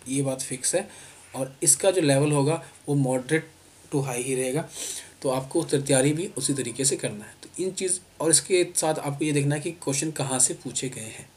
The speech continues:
ठीक है। खासकर यहाँ पे word meaning पे ज़्यादा जोर दिया गया है। Question जो word है, वो ballad वगैरह, देखिए, काफ़ी standard unique word है, तो ये सब पूछे गए यहाँ पे। तो इस तरीके से आपको newspaper से भी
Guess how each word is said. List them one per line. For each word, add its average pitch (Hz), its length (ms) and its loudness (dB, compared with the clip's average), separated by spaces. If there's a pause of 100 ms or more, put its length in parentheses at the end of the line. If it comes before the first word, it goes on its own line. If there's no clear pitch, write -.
(380)
ठीक 160 100 0
है। 208 120 -2 (1200)
खासकर 139 300 2
यहाँ 143 180 4
पे 147 120 4
word 127 300 6
meaning 127 300 0
पे 139 120 -4
ज़्यादा 120 260 -4
जोर 117 340 -6
दिया 113 180 -10
गया 110 160 -10
है। 143 120 -10 (920)
Question 127 360 -2 (220)
जो 127 140 -4
word 120 280 -2
है, 123 80 2
वो 120 80 -4
ballad 117 380 -4
वगैरह, 117 340 -4
देखिए, 113 260 -12
काफ़ी 120 320 -8
standard 117 440 -4 (560)
unique 120 280 -8
word 117 220 -6
है, 139 80 -4
तो 143 100 -6
ये 131 80 -2
सब 139 220 0
पूछे 123 220 -4
गए 120 100 -8
यहाँ 117 280 -8
पे। 180 100 -8 (360)
तो 143 140 0
इस 156 200 0
तरीके 151 260 -2
से 165 140 4
आपको 135 300 -4 (400)
newspaper 147 580 2
से 156 160 2
भी 180 160 -2